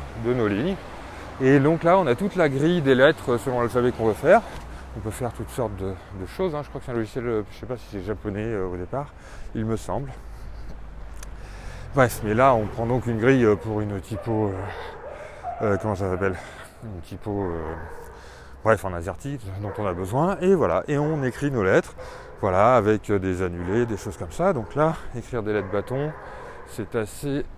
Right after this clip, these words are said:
rapide, c'est assez simple, euh, et voilà, et c'est comme ça. Donc on passe cinq, dix minutes quand on a à peu près ces lettres en main à les faire. Quand il y a des lettres accentuées, et cetera, il y a des petits trucs très pratiques qui permettent de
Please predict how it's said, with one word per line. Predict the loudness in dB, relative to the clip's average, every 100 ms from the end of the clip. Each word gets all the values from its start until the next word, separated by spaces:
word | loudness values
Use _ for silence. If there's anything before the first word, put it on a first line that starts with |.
| -14
rapide, | -10 -10 -6 -6 -6 -8 -10 -12 -12 -14 -14 -16 -16 -16 -16
c'est | -8 -4
assez | -2 -4 -2 -4
simple, | -2 -2 -2 -2
euh, | -2 0 -2 -4 -8 -12 -12 -10 -10 -12 -12 -14 -6
et | -2
voilà, | 0 4 4
et | 4
c'est | 0
comme | 0 0
ça. | 4 6
Donc | 6 2
on | 0
passe | 4 4 4 0
cinq, | 2 2 2
dix | 0
minutes | 0 0 0 -4
quand | -6 -4
on | 2
a | 6 6
à |
peu | 4 -2
près | 2 0
ces | 2 0
lettres | 0 0
en | -2
main | 0 0 -2 -10 -14 -14 -12 0
à | 4
les | 4
faire. | 4 2 4 4 2 -6 -2
Quand | 0 0 2
il | 2
y |
a | 4
des | 4
lettres | 4 4 0
accentuées, | -2 -2 -6 0 4 6
et | 4
cetera, | 0 -2 2 4
il | 4
y |
a | 2
des | 0
petits | -2 -4
trucs | -4 -4
très | -2
pratiques | -2 -2 -2
qui | -4
permettent | -2 0 2 2
de | 0